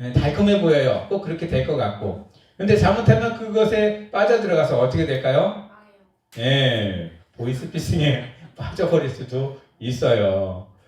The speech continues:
Speaker 1: 그리고 어려움을 당할 수가 있습니다. 그것은 바로 유혹이라고 해요.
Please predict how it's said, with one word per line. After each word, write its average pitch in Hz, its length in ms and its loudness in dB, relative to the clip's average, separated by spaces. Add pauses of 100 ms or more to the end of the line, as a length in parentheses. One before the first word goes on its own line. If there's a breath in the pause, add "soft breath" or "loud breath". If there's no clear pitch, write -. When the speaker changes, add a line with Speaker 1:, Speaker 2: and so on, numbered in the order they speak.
(120)
Speaker 1:
그리고 175 580 0
어려움을 147 460 -2
당할 107 240 -8
수가 101 520 -10 (160)
있습니다. 104 720 -8 (260 loud breath)
그것은 226 360 0
바로 185 320 2
유혹이라고 147 880 -4
해요. 104 280 -6